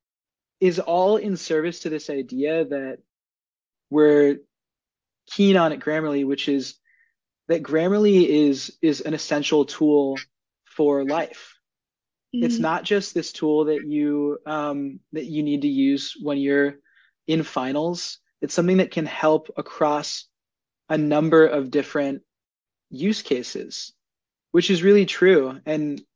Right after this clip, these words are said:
Speaker 2: Mm-hmm.
Speaker 1: it's the reason why we have so many customers who sign up for Grammarly for one reason, or upgrade to Grammarly Premium for one reason,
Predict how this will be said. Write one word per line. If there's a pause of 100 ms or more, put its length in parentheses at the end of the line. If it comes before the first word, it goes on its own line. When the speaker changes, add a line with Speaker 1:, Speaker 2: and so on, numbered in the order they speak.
(140)
Speaker 2:
Mm-hmm.
Speaker 1:
it's
the
reason
why
we
have
so
many
customers
who (720)
sign
up
for
Grammarly (120)
for
one
reason, (440)
or
upgrade
to
Grammarly
Premium
for
one
reason,